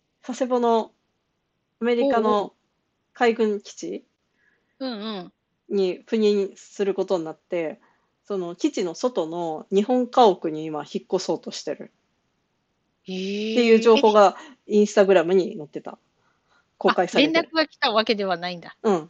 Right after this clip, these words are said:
Speaker 2: そっかそっか。
Speaker 1: 連絡は来てないけど、
Speaker 2: え、佐世保バーガーか。
Speaker 1: そうそう。そうそうそう、
Speaker 2: あー。
Speaker 1: 佐世保バーガーの佐世保。
Speaker 2: <laughs>
Speaker 1: だから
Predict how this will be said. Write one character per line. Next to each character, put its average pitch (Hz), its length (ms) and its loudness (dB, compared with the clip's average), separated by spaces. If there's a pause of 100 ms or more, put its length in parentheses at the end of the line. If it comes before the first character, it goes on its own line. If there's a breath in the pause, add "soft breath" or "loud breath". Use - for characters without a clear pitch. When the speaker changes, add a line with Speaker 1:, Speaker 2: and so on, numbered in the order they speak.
(140)
Speaker 2:
そ 640 140 -14
っ - 60 -20
か - 100 -20
そ 175 100 -14
っ - 60 -20
か。 - 120 -20
Speaker 1:
連 254 120 2
絡 277 160 2
は 254 120 4
来 220 120 -10
て 262 120 4
な 233 80 4
い 208 100 0
け 190 80 -2
ど、 240 80 4
Speaker 2:
え、 220 60 4
佐 - 160 -8
世 180 80 -2
保 - 0 -
バ - 20 -6
ー - 0 -
ガ - 0 -
ー - 0 -
か。 - 0 -
Speaker 1:
そ - 0 -
う - 0 -
そ - 120 -16
う。 - 40 -20 (380)
そ - 140 -4
う - 20 2
そ 220 120 0
う 220 40 2
そ 196 60 -4
う、 - 20 -4
Speaker 2:
あ 202 40 -6
ー。 208 160 -4
Speaker 1:
佐 233 140 0
世 196 60 6
保 202 80 2
バ 202 300 6
ー 269 60 6
ガ 170 120 2
ー - 20 -4
の 160 80 -6
佐 190 200 -6
世 175 100 -4
保。 160 240 -6 (360 loud breath)
Speaker 2:
<laughs> - 360 -20
Speaker 1:
だ 214 120 2
か 185 60 6
ら - 60 6